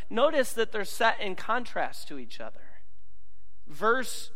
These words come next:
twenty contrasts with verse twenty-four. Verse twenty-one A contrasts with verse twenty-five A. Verse twenty-one B contrasts with verse twenty-five B. Verse twenty-two contrasts with verse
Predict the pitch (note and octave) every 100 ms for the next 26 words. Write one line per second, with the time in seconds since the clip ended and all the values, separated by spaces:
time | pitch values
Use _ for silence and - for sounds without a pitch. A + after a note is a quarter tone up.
0 | - - A#3+ B3+ F#3+ D#3 - G#3 A#3+ A#3+
1 | - G#3+ F3 A#2 - - - - - -
2 | - - - F3 D#3+ G3 F#3 D#3+ - F#3+
3 | F3+ E3+ - G3+ F3+ - - - - -
4 | - - - - - - - - F#3 A#3+
5 | A#3 B3 B3+ B3 A3+ - A#3+ A3+ - G#3+
6 | A#3+ A#3+ - G3+ F3 - G3 F3+ G#3 G3+
7 | - - G3+ - G3 G#3 A#3 F#3 F3 D3+
8 | - - - - D#3+ A3 A#3 - A#3+ A#3+
9 | A3+ A3+ G#3 A#3 B3+ A3+ - G3+ - A3
10 | A3+ G#3+ - G#3 G#3+ - - - - D#3
11 | G#3+ G#3 - A3+ A3+ - F3+ F3 E3+ E3
12 | G#3+ G3 D#3+ A3 G3+ - - A#3+ C4 A#3+
13 | - G#3+ E3+ G#3 F#3+ - G3+ A3 G3+ -
14 | G3 F#3 - G3+ G3+ F#3+ -